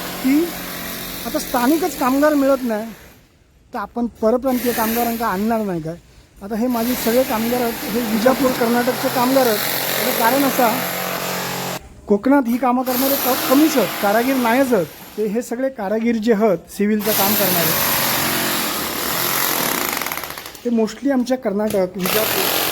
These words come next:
साईडचे आहेत. त्यामुळे काय होतं की शेवटी आमका त्याशिवाय पर्याय नाही,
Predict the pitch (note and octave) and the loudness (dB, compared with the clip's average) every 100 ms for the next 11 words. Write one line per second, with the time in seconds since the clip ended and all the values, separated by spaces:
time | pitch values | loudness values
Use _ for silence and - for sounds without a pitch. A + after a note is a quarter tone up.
0 | - - G1+ G1+ A#3+ A#3+ G#3+ D#3+ - - | -2 -2 0 2 2 0 -2 -2 -6 -6
1 | - - - - - C3 - - - - | -6 -4 -4 -2 -4 -4 -4 -6 -8 -10
2 | - - - - - - A3 B3+ B3+ C4 | -12 -12 -12 -14 -14 -8 -4 -2 0 0
3 | B3+ - C4+ - - - - A#3+ - A3+ | 0 0 -2 -6 -8 -10 -14 -14 -4 -4
4 | A3+ D4 C4 C4 C#4+ D#4+ - - A#3+ A#3 | -2 -2 -2 -2 -4 -6 -10 -2 -2 2
5 | C4 B3+ A3+ A3 A3 E3+ C#3+ | 0 0 0 2 2 0 -4